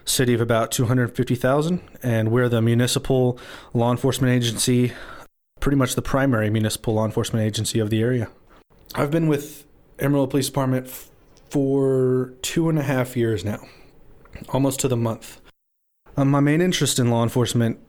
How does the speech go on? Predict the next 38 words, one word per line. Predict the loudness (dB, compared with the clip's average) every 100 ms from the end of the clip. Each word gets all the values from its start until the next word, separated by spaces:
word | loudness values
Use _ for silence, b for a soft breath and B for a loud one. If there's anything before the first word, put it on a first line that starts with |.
| -6
probably | -2 0 2 2
came | 0 -2 0 0
from | -2 -2 0 0 0 -2 B B B B B B -6
having | -2 0 2 0
a, | 0 -2
a | -6
father | -2 0 2 2 2
who | 2
was | 2
both | 2 0 2
a |
Marine | 2 2 4 4 2 0 B B -10 -2
and | 0 2 2
a | 2 0 -2 -8 -20 -20 -20 -20 -20 -20 -8 0
deputy | 0 2 0
sheriff | 2 2 2 2 -2 -10 -4
as | 0 2
I | 0
grew | 0 2 2
up. | 0 -2
And | -4 -4 B B B B -2
my |
dad | 2 2
became | 0 0 2
a |
deputy | 2 2 0
sheriff | 0 2 0 0 -2
at | -2
the | 0
age | 0 0
of | -2 -4 -10 -20 -4
nineteen, | 0 2 2 0 0 0 0 -4 B B B B B -8
so | 0 2
young | 4 4 2
that, | 2 2 0 -2
in |
fact, | 0 0 0
his | 0 0 0